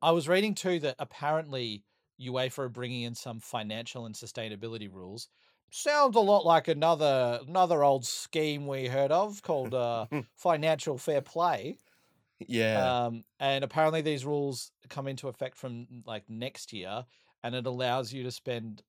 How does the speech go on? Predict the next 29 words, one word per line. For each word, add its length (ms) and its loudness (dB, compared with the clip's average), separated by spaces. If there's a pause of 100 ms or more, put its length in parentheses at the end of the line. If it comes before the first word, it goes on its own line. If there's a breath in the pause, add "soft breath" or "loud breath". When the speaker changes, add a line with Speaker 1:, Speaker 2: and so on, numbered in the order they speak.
Speaker 1:
ninety 420 -2
percent 420 -6 (280)
and 120 -8
then 180 -4
eighty 200 -2
percent 280 -8
and 80 -10
then 80 -6
seventy 280 -6
percent 380 -8
of, 420 -8
of 180 -6
the 140 -8
income 320 -10
on 160 -10
wages, 420 -8
agent 280 -14
fees, 300 -12
and, 160 -14
and 140 -12
transfer 380 -10
costs. 320 -14 (400 soft breath)
So 380 0
Speaker 2:
Yep. 260 -4
Speaker 1:
is 160 -4
this 180 -4
another 320 6
attempt 580 -2
at 280 -2